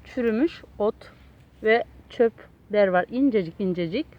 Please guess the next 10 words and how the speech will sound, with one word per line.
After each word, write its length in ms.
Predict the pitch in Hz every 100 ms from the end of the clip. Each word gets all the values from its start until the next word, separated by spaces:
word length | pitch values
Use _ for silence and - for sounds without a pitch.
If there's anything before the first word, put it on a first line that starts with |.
| - - - -
Bunlar 240 | 196 190
artık 400 | 180 185 - -
böyle 200 | 185 180
gübre 360 | 226 208 180 196
olmuş, 300 | 196 156 160
simsiyah. 540 | - 247 233 - 147 - _ _ _ - - - - - - - - - - - - - - - _ - _ _ _ _ - - - - _ - - - _ -
Sizler 340 | 208 262 247
de 180 | 185 226 - - - - - - - -
bu 60 | 247
şekilde 600 | - 208 - 185 202